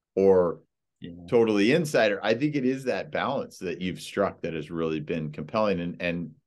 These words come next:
Speaker 1: probably a great lesson for other founders that are trying to do similar types of change within a, uh, an,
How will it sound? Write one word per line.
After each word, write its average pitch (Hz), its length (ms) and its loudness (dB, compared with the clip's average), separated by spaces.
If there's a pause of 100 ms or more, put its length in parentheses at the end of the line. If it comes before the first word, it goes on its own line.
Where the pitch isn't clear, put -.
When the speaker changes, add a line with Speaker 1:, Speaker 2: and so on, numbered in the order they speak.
Speaker 1:
probably 101 260 0
a 80 60 -2
great 85 380 -4
lesson 80 420 -4
for 82 380 -8 (100)
other 85 520 -2 (200)
founders 82 380 -4
that 76 140 -4
are 71 100 -6
trying 76 340 -10
to 76 80 -10
do 76 240 -8
similar 78 600 -10 (440)
types 90 280 -4
of 78 160 -12
change 90 560 -6
within 82 360 -8
a, 73 220 -8 (600)
uh, 73 200 -8 (160)
an, 76 220 -10